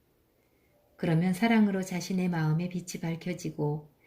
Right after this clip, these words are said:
그 빛으로 주위 사람의 마음도 빛을 밝혀주게 돼." 사람은 누구나 빛이 없는 암흑 속을 헤매고 있기 때문에 그곳에 빛을 밝혀주면 기뻐하고,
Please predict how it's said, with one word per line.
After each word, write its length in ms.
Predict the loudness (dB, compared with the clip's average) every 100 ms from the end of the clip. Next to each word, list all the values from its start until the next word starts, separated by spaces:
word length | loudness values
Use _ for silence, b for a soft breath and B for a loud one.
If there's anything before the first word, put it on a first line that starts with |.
| b b
그 220 | 2 4 4
빛으로 640 | 0 -4 -4 0 0 0
주위 260 | 2 4 4
사람의 400 | 4 2 2 2
마음도 840 | 2 4 4 2 0 0 0 -4
빛을 340 | -6 -6 -6 -6
밝혀주게 680 | -4 -6 -6 -8 -4 -4
돼." 360 | -2 -4 -4 -10 _ _ _ _ _ _ _ _ _ _ _ _ _ _ _ _ _ _ _ _ _ _ _ _ _ -6
사람은 440 | 0 2 4 4
누구나 400 | 4 6 6 6
빛이 340 | 0 0 2
없는 440 | 2 2 0 -2 -2
암흑 420 | -2 2 2 2
속을 260 | -2 -2 2
헤매고 380 | 4 4 2
있기 320 | -2 -2 -6 -2
때문에 580 | 0 2 0 -2 -4 B B B
그곳에 460 | -12 0 0 0 -2
빛을 400 | -6 -4 0 0
밝혀주면 840 | 0 -2 -2 0 0 0 0 0
기뻐하고, 840 | 0 0 0 0 0 -2 -2 -4